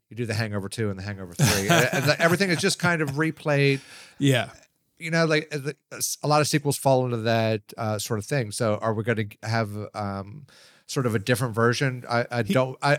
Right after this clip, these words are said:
Speaker 1: I hope that it doesn't do what The Matrix did with Neo
Speaker 2: I, I
Speaker 1: and,
Speaker 2: think
Speaker 1: and
Speaker 2: Phoenix
Speaker 1: destroy the Joker.
Speaker 2: I feel like Phoenix protects his roles.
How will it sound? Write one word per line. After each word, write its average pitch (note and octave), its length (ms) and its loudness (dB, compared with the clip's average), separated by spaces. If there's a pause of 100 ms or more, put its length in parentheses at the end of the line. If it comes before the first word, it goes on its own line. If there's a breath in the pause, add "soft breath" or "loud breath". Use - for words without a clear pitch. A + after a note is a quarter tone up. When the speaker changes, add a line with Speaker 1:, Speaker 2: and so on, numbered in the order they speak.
Speaker 1:
I D3 160 6
hope E3 280 4
that C#3 120 0
it C#3 140 2
doesn't C#3+ 340 2
do C3+ 160 4
what B2 180 0
The B2 80 0
Matrix A#2+ 480 0
did A2+ 240 0
with A2 160 -2
Neo A2+ 500 2 (140 loud breath)
Speaker 2:
I, D#3 220 -6
I F3+ 80 2
Speaker 1:
and, F3 80 8
Speaker 2:
think A3+ 240 6
Speaker 1:
and - 20 -
Speaker 2:
Phoenix C#3+ 280 4
Speaker 1:
destroy C3+ 400 4
the G#2+ 80 -2
Joker. F2+ 420 -4
Speaker 2:
I F3+ 100 -2
feel - 340 -2
like G#3+ 180 0
Phoenix F#3 460 0
protects - 1000 -6 (140)
his A2+ 280 -2
roles. A2+ 720 -4